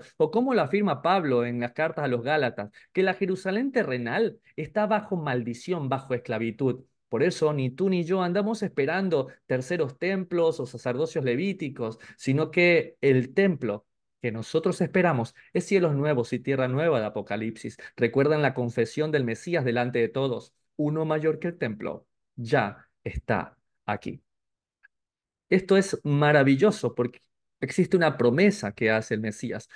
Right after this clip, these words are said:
Él traería una adoración aún más grande y aún más espiritual. Y eso es lo que tenemos que empezar a conocer, que es ser un adorador en espíritu y en verdad.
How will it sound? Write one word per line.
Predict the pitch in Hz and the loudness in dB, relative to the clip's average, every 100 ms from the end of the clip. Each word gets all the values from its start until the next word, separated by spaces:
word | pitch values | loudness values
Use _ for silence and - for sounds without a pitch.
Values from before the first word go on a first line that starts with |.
| - - | -20 0
Él | 147 | 0
traería | 147 151 160 170 | 4 4 6 6
una | 165 160 | 6 6
adoración | 151 135 131 - 170 | 6 6 4 2 4
aún | 156 185 170 | 4 4 2
más | 156 | -2
grande | 156 175 185 165 160 _ | -2 0 0 -2 -4 _
y | 131 | -2
aún | 156 185 131 156 | -2 -2 -6 -8
más | 170 175 - | -8 -10 -6
espiritual. | 156 131 - _ 131 123 113 110 151 139 143 - _ _ - | -6 -6 -14 _ -4 -2 -2 -4 -4 -2 -2 -4 _ _ -6
Y | 131 | -2
eso | 180 185 | 0 4
es | |
lo | 147 | 4
que | 131 | 4
tenemos | 123 117 156 139 | 0 -2 0 -2
que | 127 | -2
empezar | 117 117 - | 0 -2 0
a | 110 110 | -2 -2
conocer, | 113 113 - 95 _ - - | -6 -6 -6 -6 _ -20 0
que | 139 156 | 4 4
es | - | 2
ser | - 160 107 - - | 2 2 2 -8 -4
un | 123 147 | 0 2
adorador | 156 165 170 175 147 101 _ _ | 4 6 6 6 4 0 _ _
en | 175 | 0
espíritu | 185 - 185 147 113 113 | 0 0 -2 -2 -2 -4
y | 110 | -6
en | 107 | -2
verdad. | 107 120 127 - | 0 2 0 -2